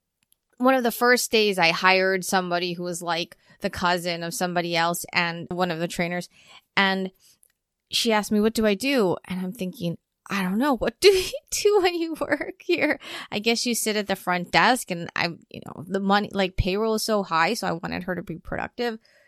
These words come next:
So I'd give her the random tasks and she didn't really have a lot of direction. Should I call people? Should I create a social media account? Should I post? Should I talk to customers? And that was what was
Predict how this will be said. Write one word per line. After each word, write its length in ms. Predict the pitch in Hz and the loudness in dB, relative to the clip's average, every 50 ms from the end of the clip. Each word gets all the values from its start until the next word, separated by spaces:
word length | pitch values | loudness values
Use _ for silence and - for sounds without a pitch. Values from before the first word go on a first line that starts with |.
| _ _ | _ _
So 120 | _ - 208 | _ -6 -4
I'd 180 | 190 190 185 190 _ _ _ | -4 -4 -4 -8 _ _ _
give 180 | - 226 214 220 | 2 4 4 4
her 140 | 233 226 | 2 0
the 120 | 202 202 185 | 0 2 2
random 400 | 185 170 175 190 196 196 185 180 | 4 4 6 4 4 0 -2 -4
tasks 640 | - - 196 196 196 196 185 - - - - - - | -4 0 2 4 4 4 2 0 -4 -8 -8 -8 -6
and 240 | - - 180 175 170 | -4 -4 -2 -2 -2
she 80 | - | 2
didn't 260 | 202 220 226 220 220 - | 2 4 4 4 2 0
really 220 | 202 208 208 202 | -2 -2 0 0
have 140 | 196 202 190 | 0 0 0
a 40 | 185 | 2
lot 180 | 185 175 170 | 0 0 0
of 80 | 165 156 | 0 -4
direction. 640 | - 143 156 170 202 - - - - 160 170 - 185 - - - - - - _ _ | -4 2 2 2 2 2 -2 -6 -6 -6 -8 -8 -10 -14 -18 -20 -20 -20 -20 _ _
Should 240 | - - - 185 175 | -12 -8 -6 -4 -4
I 340 | 170 160 170 170 170 175 - - | -4 -6 -6 -8 -8 -10 -10 -12
call 320 | - - 233 240 240 240 226 | -6 2 4 6 6 6 4
people? 720 | - - 220 208 190 - 208 202 196 202 196 196 202 190 | 2 -2 -6 -6 -2 0 2 4 6 6 6 4 4 2
Should 240 | - - 180 170 | 0 -2 0 2
I 480 | 170 160 165 165 165 165 165 156 113 - - _ _ | 2 2 2 2 0 0 -2 -4 -4 -8 -12 _ _
create 240 | - - 214 214 202 | -4 0 0 2 2
a 20 | |
social 300 | 196 - 269 247 233 233 | 2 2 0 0 0 -2
media 300 | 214 220 214 208 202 190 | -4 -2 -2 -2 -2 -2
account? 360 | 180 - - 170 165 165 160 160 | -4 -4 -4 -4 -4 -4 -4 -6
Should 140 | - 202 | -4 -4
I 60 | 170 170 | -4 -2
post? 720 | - - 233 233 220 208 196 190 180 - - - - _ _ - - - _ _ _ | 0 4 6 6 6 6 4 2 -2 -4 -8 -10 -12 _ _ -20 -20 -20 _ _ _
Should 160 | - - 196 | -8 -6 -6
I 60 | 185 | -4
talk 260 | 180 - 190 185 - | -2 -2 -2 -2 -2
to 100 | - - | -6 -10
customers? 840 | - - 240 240 233 - - - 202 190 175 170 165 160 160 165 165 - - | -6 0 0 0 0 -2 -4 -6 -6 -4 -4 -4 -4 -4 -6 -8 -10 -8 -4
And 340 | - 180 180 180 180 185 - _ _ _ _ _ _ _ _ _ _ | -2 -2 -2 -2 -6 -8 -12 _ _ _ _ _ _ _ _ _ _
that 420 | 233 226 240 262 285 285 - - | 4 6 6 6 6 4 0 -4
was 640 | - 226 226 226 220 220 214 214 214 208 202 196 185 | -4 0 2 4 4 4 4 2 0 -2 -2 -4 2
what 200 | - 214 175 - | 2 2 4 4
was 540 | 202 208 202 196 190 190 185 180 - - - | 2 2 2 2 2 0 0 -2 -4 -8 -10